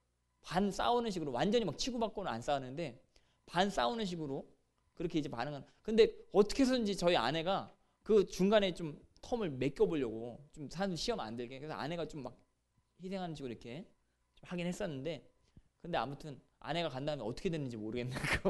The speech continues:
어떻게 됐는지 모르겠네. <clears throat> 예, 근데 아무튼 교회에서 이 땀 흘려 일하게 시키는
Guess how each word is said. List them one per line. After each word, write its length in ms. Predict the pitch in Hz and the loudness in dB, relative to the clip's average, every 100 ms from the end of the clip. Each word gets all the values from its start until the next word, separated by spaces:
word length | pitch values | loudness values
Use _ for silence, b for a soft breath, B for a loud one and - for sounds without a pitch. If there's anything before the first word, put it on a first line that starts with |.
| 143 | -2
어떻게 300 | 135 - 180 | -4 0 0
됐는지 360 | 156 135 110 | 0 -8 -10
모르겠네. 300 | 120 120 117 - - B B B B B _ _ - | -12 -12 -12 -18 -20 B B B B B _ _ -8
<clears throat> 840 | 208 - - _ - _ _ - 151 | -6 -6 -12 _ -20 _ _ -14 -8
예, 80 | |
근데 200 | 143 180 147 | 0 4 4
아무튼 460 | 156 - 175 135 - _ _ _ _ _ _ - - | 2 -2 -4 -6 -10 _ _ _ _ _ _ -20 -6
교회에서 560 | 160 180 190 160 147 - - | 8 10 10 6 0 -2 -4
이 260 | 143 - - _ _ - | -4 -6 -20 _ _ -8
땀 160 | 226 | -4
흘려 200 | 226 196 | -2 -2
일하게 440 | 120 135 185 190 156 | 0 2 4 4 2
시키는 760 | - - - 220 135 147 107 | -2 -4 -4 -2 -4 -8 -10